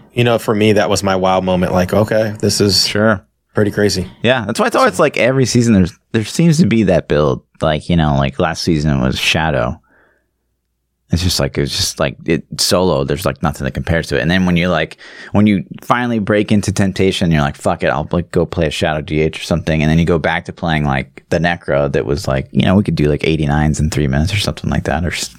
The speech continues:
Speaker 2: it just
Speaker 1: Mm.
Speaker 2: feels so, like, minuscule comparatively, 'cause you're just like, "Man, I know I could be doing so much higher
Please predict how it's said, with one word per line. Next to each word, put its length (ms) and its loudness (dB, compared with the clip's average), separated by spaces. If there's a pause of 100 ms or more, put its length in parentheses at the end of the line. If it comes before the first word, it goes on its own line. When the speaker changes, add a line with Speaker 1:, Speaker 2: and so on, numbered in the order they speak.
(540)
Speaker 2:
it 100 -2
just 160 -2
Speaker 1:
Mm. 40 0
Speaker 2:
feels 180 2
so, 240 2
like, 300 -2 (760)
minuscule 720 0 (720)
comparatively, 640 -2 (180)
'cause 220 -4
you're 40 -4
just 120 -2
like, 80 0
"Man, 180 2
I 60 2
know 140 0
I 100 -2
could 120 -4
be 60 0
doing 240 -2
so 220 -2
much 180 -4
higher 420 -4